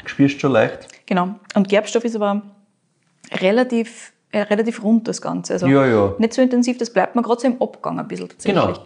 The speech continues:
Speaker 1: also das, das fällt gar nicht viel auf, finde ich. Also das
Speaker 2: Mhm.
Speaker 1: ist so,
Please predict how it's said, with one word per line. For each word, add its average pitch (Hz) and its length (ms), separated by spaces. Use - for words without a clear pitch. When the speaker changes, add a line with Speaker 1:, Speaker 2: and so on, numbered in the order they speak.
Speaker 1:
also 123 160
das, - 180
das 147 180
fällt 151 340
gar 139 120
nicht 147 160
viel 143 220
auf, 110 300
finde 104 220
ich. 95 40
Also 95 200
das 220 80
Speaker 2:
Mhm. 240 60
Speaker 1:
ist - 140
so, 120 280